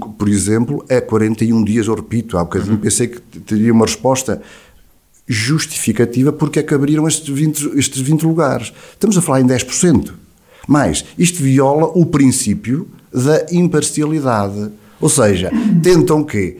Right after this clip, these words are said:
Speaker 1: Será comprar todas as pessoas? Chega uma altura, por isso é que está a ver, olha, há pessoas, e bem, aqui,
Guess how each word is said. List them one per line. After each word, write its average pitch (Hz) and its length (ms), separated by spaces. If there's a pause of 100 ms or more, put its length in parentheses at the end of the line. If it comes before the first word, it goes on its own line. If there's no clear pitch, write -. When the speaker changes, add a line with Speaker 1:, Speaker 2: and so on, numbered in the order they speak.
Speaker 1:
Será 131 340
comprar 127 480
todas 120 220
as 110 120
pessoas? 107 640 (280)
Chega 160 220
uma 131 120
altura, 147 280
por 151 140
isso 165 160
é 165 40
que - 40
está 156 120
a - 20
ver, 165 200
olha, 85 200
há - 60
pessoas, 117 460
e 127 80
bem, 92 320 (320)
aqui, 104 440